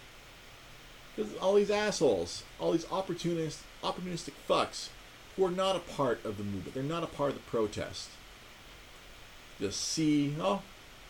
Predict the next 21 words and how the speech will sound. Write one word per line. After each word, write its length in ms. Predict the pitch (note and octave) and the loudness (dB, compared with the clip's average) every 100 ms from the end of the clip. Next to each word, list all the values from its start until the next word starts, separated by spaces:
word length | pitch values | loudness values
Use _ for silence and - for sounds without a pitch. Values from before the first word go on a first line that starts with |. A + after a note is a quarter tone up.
| - | -4
what's 200 | C3 - | -4 2
going 220 | D#3 D#3 | 4 4
on? 200 | F3 G3+ | 4 4
Hey, 220 | A3 C3 - - - - - - | 4 2 -4 -18 -18 -18 -16 -2
all 160 | C3 D#3 | 6 6
the 60 | |
cops 360 | D#3 E3 F3 - | 6 4 2 8
are 60 | G3 | 8
over 160 | F#3+ F3+ | 8 12
there. 360 | D4 D4 C4+ - - - - - - | 12 12 6 -2 -16 -18 -18 -18 -2
They're 140 | C#3+ | 2
not 180 | G3 G3+ | 2 2
gonna 160 | G3+ G3 | 2 2
do 220 | A3 A3+ | 4 4
anything. 580 | B3 A#3+ - G3+ A3+ A3+ - - - - - - - - - - - - - | 4 0 0 -2 -2 -8 -16 -18 -18 -18 -18 -18 -18 -18 -18 -18 -16 -14 -8
We 60 | B2 | -2
can 120 | F2+ | -2
take 320 | - B2+ - | 2 0 0
what 160 | A#2+ D3 | -4 -2
we 60 | |
want. 360 | C3+ A2 F2 | 0 -2 -4